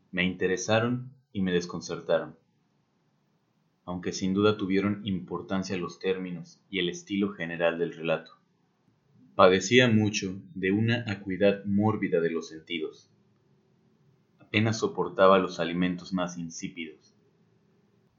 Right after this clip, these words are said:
No podía vestir sino ropas de cierta textura. Los perfumes de todas las flores le eran opresivos.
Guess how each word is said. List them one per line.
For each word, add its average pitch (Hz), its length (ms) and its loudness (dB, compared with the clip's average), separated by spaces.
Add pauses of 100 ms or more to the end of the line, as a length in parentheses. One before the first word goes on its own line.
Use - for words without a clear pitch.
(420)
No 101 240 0
podía 104 260 8
vestir 95 560 2
sino 92 280 0
ropas 95 360 0
de 87 120 -4
cierta 90 480 -2
textura. 87 480 -12 (1800)
Los 101 180 -6
perfumes 110 520 2
de 101 100 4
todas 101 260 10
las 87 200 6
flores 92 360 6
le 90 160 10
eran 85 180 8
opresivos. - 680 -8